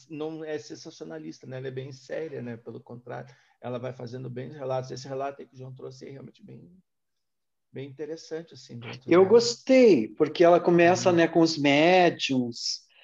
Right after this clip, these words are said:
Speaker 2: e ela vai passando pelos temas, assim. Eu, eu gostei bastante, né? Não achei
Speaker 1: Aham.
Speaker 2: sensacionalista, e também não achei, assim, aquela coisa,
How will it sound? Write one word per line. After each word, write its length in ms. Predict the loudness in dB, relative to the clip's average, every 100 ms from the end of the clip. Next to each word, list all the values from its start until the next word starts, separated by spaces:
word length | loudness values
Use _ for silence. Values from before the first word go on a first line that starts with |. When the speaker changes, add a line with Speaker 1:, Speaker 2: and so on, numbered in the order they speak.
| _ _ 0
Speaker 2:
e 100 | 4
ela 140 | 4
vai 180 | 4 2
passando 760 | 2 -2 0 2 2 2 0 -4
pelos 380 | 2 2 2 -2 2
temas, 520 | 4 6 4 0 -2
assim. 460 | -8 -4 -2 -2 -6 -20 -4 4
Eu, 140 | 6 8
eu 200 | 6 6
gostei 320 | 6 4 4
bastante, 800 | 4 2 2 2 4 2 -2 0
né? 220 | 2 4
Não 180 | 4 4
achei 260 | 2 2 2
Speaker 1:
Aham. 100 | 2
Speaker 2:
sensacionalista, 1400 | -2 -2 0 0 0 -2 -2 0 -2 -4 -2 0 0 -6 _ _ _ _ _
e 120 | -4
também 340 | 2 4 6 6
não 180 | 6 4
achei, 460 | 2 4 6 8
assim, 420 | 6 2 2 4
aquela 240 | 4 4 2
coisa, 840 | 4 4 4 4 2 2 -2 -6